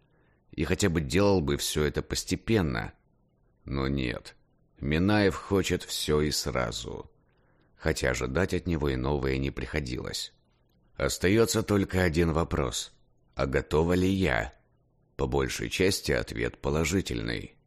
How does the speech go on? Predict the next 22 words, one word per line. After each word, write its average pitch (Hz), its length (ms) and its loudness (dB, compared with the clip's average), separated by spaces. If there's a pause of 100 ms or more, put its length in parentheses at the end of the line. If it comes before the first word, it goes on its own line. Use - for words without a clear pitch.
Более 82 480 4
чем 64 300 -4
готова. 64 560 -2 (720)
Если, 71 400 -2
конечно, 69 520 -2
отбросить 62 600 -4
в - 60 -10
сторону 53 480 -4
все 57 260 -4
страхи, 67 680 -2 (140)
предрассудки, 69 960 -2 (500)
если 92 340 2
забыть 90 360 2
о 80 80 2
том, 98 180 2
что - 200 0
он 80 100 2
всё - 260 2
ещё 62 380 0
муж 76 280 -2
моей 57 300 -4
сестры. - 560 -6